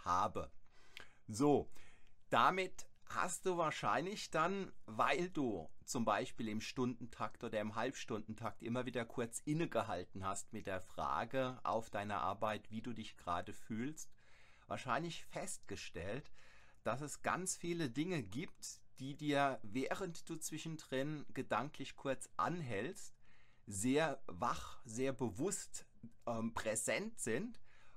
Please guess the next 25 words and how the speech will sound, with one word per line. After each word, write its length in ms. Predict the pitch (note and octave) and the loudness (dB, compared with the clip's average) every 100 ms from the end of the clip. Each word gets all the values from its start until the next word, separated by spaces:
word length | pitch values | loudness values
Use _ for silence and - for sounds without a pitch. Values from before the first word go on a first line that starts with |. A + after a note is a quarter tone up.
| - - - | -14 -16 -2
und 180 | C3+ C#3+ | 2 6
die 160 | D3+ - | 6 8
abends 720 | A2 C#3+ E3+ F#3 F3 - - - | 10 10 8 4 0 -2 -2 -4
mit 280 | C3 B2 - | -2 -2 2
hoher 240 | D3 F3+ | 6 8
Wahrscheinlichkeit 1040 | E3+ D3+ - A2 C#3+ D3+ - - G#2 A2+ - - | 6 2 2 2 2 -2 -4 0 0 0 -4 -8
komplett 640 | - C#3+ F3 - C3+ C#3+ - | 4 6 6 0 0 0 0
in 180 | - C3 | -4 -2
Vergangenheit, 800 | - A#2 G#2 A#2 C3+ C3+ B2 - | -2 0 2 2 0 2 2 4
in, 160 | A#2 | 0
in, 300 | G2+ G#2+ A2 - - | 0 -2 -4 -6 -4
ja, 140 | F#2+ | -4
Vergangenheit, 800 | - G2+ F#2+ G#2+ F#2+ - - - - - - - | -2 -2 -2 -4 -2 2 2 0 -6 -6 -8 -10
<laughs> 400 | - - - - | -8 -6 -6 -4
in 100 | A#2 | 2
Vergessenheit 640 | C#3+ B2+ C#3+ E3 D3 D3 | 2 4 2 4 4 4
geraten 760 | C#3 A2+ G2 B2 - C3 A#2 F2+ | 2 6 8 8 4 -2 -2 -2
wären, 680 | G#2+ B2+ D3+ B2 B2+ D#3 - - - - | 2 4 4 2 -2 -2 -8 -12 -14 -4
hättest 440 | - F#3 D#3+ - | -2 0 0 0
du 60 | D3 | -2
nicht 300 | D3 - - | -4 -4 2
ganz 380 | G#2 A#2+ - | 2 2 -4
bewusst 520 | - B2 G2+ A2 - - - | -2 -2 0 -2 -4 -6 -2
innegehalten. 960 | D#3 C#3 - F2+ - - - - - - - - - - | 2 4 2 0 -2 -6 -8 -10 -12 -14 -16 -18 -12 -6
So, 400 | F#2 A#2 F#2+ | 0 2 2